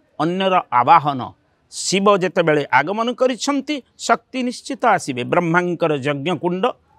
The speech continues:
ଅଗ୍ନିଶିଖା ପ୍ରଜ୍ୱଳିତ ହେଉଛି, ସେହି ପ୍ରଜ୍ୱଳିତ ଅଗ୍ନିଶିଖାରୁ ଯେତେବେଳେ ପ୍ରଥମେ ଈଶାନେଶ୍ୱର ମହାଦେବ ଆବିର୍ଭୂତ ହେଇଛନ୍ତି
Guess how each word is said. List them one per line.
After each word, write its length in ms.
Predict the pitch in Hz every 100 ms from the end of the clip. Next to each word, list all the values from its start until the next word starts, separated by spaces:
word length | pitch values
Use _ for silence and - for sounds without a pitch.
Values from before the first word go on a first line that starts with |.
| _ _ _ _
ଅଗ୍ନିଶିଖା 680 | - 143 185 185 - 175 170 175
ପ୍ରଜ୍ୱଳିତ 640 | - 165 127 143 208 208
ହେଉଛି, 420 | 214 214 262 - 302 - _ _
ସେହି 180 | - 185
ପ୍ରଜ୍ୱଳିତ 640 | - 196 160 139 214 190 202 185
ଅଗ୍ନିଶିଖାରୁ 840 | - 151 170 202 - 180 - 208 170 - _ _
ଯେତେବେଳେ 420 | 110 160 202 190
ପ୍ରଥମେ 520 | 170 - 127 - 226 160 - _
ଈଶାନେଶ୍ୱର 760 | 127 127 202 277 285 262 - 233
ମହାଦେବ 440 | 214 180 196 190 180
ଆବିର୍ଭୂତ 500 | 156 156 143 170 180
ହେଇଛନ୍ତି 540 | 147 127 - 127 -